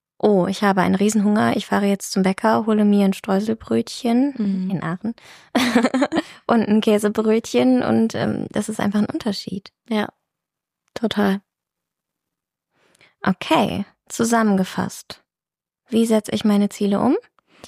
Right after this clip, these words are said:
Speaker 2: Kleine Schritte, realistisch bleiben.
Speaker 1: Mhm. Gewohnheiten kombinieren.
Speaker 2: Mhm.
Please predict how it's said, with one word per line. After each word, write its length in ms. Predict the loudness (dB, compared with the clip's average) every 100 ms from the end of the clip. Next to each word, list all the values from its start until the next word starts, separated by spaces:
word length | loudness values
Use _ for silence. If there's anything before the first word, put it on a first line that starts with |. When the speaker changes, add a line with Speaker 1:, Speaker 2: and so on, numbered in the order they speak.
| _ _ _ _ _ -16
Speaker 2:
Kleine 400 | -2 2 4 2
Schritte, 460 | 0 -2 0 -2 -2 _ _ _ _ _ _ _
realistisch 540 | -2 0 0 -2 -4 -2
bleiben. 420 | 0 2 2 -2 _ _ -6
Speaker 1:
Mhm. 340 | -6 -4 -10 _ _ _ _ _ _ _ -6
Gewohnheiten 640 | -4 0 2 2 0 -2
kombinieren. 680 | 0 0 2 2 0 -2 -6 _ _ _ _ _ -2
Speaker 2:
Mhm. 380 | 2 2 0